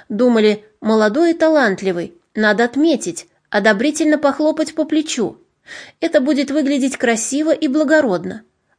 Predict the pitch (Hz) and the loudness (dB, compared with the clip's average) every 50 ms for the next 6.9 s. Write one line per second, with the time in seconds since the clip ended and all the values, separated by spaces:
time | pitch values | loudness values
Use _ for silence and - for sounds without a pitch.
0 | _ _ - - 262 330 359 330 262 214 190 233 233 226 254 240 226 285 285 311 | _ _ -2 0 0 2 2 0 0 0 0 -2 0 0 0 0 0 0 2 2
1 | 330 339 330 - - 330 330 339 349 320 285 247 214 196 202 196 190 185 - - | 2 0 0 -2 -6 -4 -2 0 0 2 2 2 0 0 -2 -4 -6 -6 -8 -14
2 | _ _ _ _ 226 208 214 208 214 247 302 320 311 - 320 285 - 294 233 - | _ _ _ _ -2 0 0 0 2 0 -2 -2 -2 -4 -4 -2 -2 -4 -4 -4
3 | - 220 226 220 247 320 330 330 - 233 202 190 185 190 185 - _ _ _ _ | -4 -4 -2 0 0 0 0 -2 -2 -2 -2 -2 -4 -6 -8 -14 _ _ _ _
4 | - 190 208 240 220 - 240 220 226 294 330 330 - - - 220 185 180 - _ | -6 -2 -2 -2 -2 -2 -4 -2 0 0 0 -2 -2 -4 -6 -6 -8 -8 -10 _
5 | _ _ _ _ _ - 190 233 294 311 302 285 262 240 233 233 233 240 262 311 | _ _ _ _ _ -4 0 0 0 2 2 0 0 2 0 0 0 0 0 0
6 | 320 311 - 294 294 285 285 - - 320 320 302 269 220 185 175 - | 0 0 0 0 0 -2 -2 -2 0 0 2 2 2 0 0 -2 -8